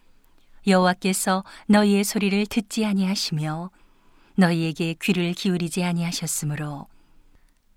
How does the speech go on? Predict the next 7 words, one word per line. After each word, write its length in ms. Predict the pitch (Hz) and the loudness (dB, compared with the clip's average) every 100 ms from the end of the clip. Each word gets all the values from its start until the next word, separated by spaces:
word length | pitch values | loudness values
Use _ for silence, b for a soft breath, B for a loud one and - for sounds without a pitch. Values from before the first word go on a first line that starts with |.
| _ _ _ | _ _ _
너희가 680 | 196 190 180 185 185 180 170 | 6 6 4 0 0 0 -2
가데스에 880 | - 208 202 202 - 196 190 202 196 190 | 0 0 0 -2 -2 -2 0 -2 -2 2
여러 260 | 214 214 | 4 4
날 180 | 208 208 | 2 0
동안 440 | 208 202 196 208 202 | 0 -2 0 0 0
거하였었나니 1120 | - 226 220 220 - 214 196 151 143 151 147 b b b _ _ _ | -2 -2 -2 -4 -2 0 0 -2 -6 -10 -14 b b b _ _ _
곧 180 | - 185 | -4 -4